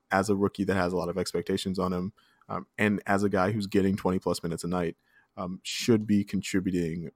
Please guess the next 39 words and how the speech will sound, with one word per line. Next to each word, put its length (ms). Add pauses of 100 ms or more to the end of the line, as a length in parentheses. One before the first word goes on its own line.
(120)
more 460
at 140
this 160
point, 420
uh, 160
than 160
he 60
has 260
been 160
in 80
the 80
last 240
couple 240
of 80
weeks. 340 (360)
Um, 280 (680)
and, 260 (140)
uh, 80
last 360
guy 120
I 20
guess 180
we 60
should 140
get 160
to 100
is 160
Ish. 480
Uh, 80
Ish 240
had 100
been 180
highly 360
inconsistent, 720
but 120
dropped 360
twenty 260
points 360
tonight. 320